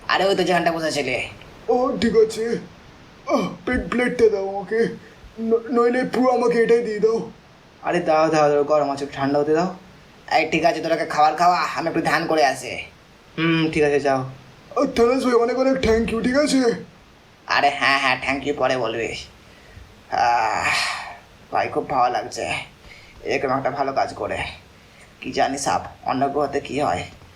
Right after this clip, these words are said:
Speaker 1: আমার মতো মনে হচ্ছে অন্য কোনো থ্যানোস নেই যে ডেকে সবাইকে আদর যত্ন করে খাওয়ায়। চলো।
Speaker 3: আরে থানোস, খেতে চলে আসো, ঠান্ডা হয়ে যাচ্ছে।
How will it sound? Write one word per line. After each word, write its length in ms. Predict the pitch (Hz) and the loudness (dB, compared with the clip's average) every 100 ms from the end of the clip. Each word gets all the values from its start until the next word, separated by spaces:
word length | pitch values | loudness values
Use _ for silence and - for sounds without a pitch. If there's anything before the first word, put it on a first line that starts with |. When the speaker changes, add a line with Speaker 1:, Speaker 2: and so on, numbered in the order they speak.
| - - - | -20 -20 -12
Speaker 1:
আমার 200 | - 117 | -2 -2
মতো 220 | 131 120 | 0 -2
মনে 100 | 127 | -2
হচ্ছে 160 | 123 - | -2 -2
অন্য 200 | 113 101 | -4 -4
কোনো 200 | 127 131 - | -2 -4 -2
থ্যানোস 340 | 120 120 - | -4 -2 -4
নেই 260 | 107 92 - - - - - - - | -6 -6 -8 -14 -20 -20 -20 -20 -4
যে 140 | 147 | -4
ডেকে 340 | 143 135 131 139 | -2 -4 -2 -2
সবাইকে 300 | 117 139 104 | -2 0 0
আদর 160 | 123 | -2
যত্ন 280 | 131 107 131 | -4 -4 -2
করে 160 | 127 117 | -2 -2
খাওয়ায়। 440 | 156 98 65 - - - - - | -2 -2 -2 -6 -12 -20 -20 -16
চলো। 420 | - 123 98 87 - - - - - - - - - - - | -6 -4 -2 -4 -6 -14 -20 -20 -20 -20 -20 -20 -20 -14 -2
Speaker 3:
আরে 180 | 165 202 | 0 2
থানোস, 380 | 180 202 202 | 2 2 2
খেতে 160 | 202 190 | 2 2
চলে 180 | 202 214 | 4 4
আসো, 240 | 208 208 | 4 2
ঠান্ডা 240 | 175 180 196 | 4 4 4
হয়ে 100 | 196 | 2
যাচ্ছে। 480 | 190 - 151 131 | 0 -2 0 -2